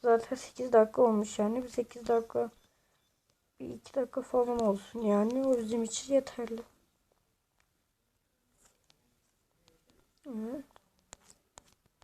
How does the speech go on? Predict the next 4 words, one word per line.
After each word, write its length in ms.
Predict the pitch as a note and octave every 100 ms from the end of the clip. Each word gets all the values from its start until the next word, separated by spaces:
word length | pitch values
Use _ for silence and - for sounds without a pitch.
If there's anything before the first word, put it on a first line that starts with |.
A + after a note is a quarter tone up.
| _ _ _ _ _ _ _ _ _ _ _ _ _ _ _ _ _ _ _ -
Burada 320 | A#3 B3+ C4+
ne 100 | B3+
yapacağız 560 | C4 C4 A#3 E4 F4+ -
ki? 240 | - G#3